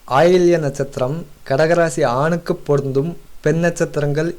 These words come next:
என்னென்ன என்பதை பார்ப்போம். பத்து பொருத்தம் எதுவுமில்லை. ஒன்பது பொருத்தம் அனுசம்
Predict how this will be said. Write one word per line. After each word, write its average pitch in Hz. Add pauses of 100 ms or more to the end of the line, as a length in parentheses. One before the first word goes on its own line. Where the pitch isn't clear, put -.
என்னென்ன 151
என்பதை 139
பார்ப்போம். 120 (2500)
பத்து 147
பொருத்தம் 175 (200)
எதுவுமில்லை. 143 (1300)
ஒன்பது 180
பொருத்தம் 143 (240)
அனுசம் 180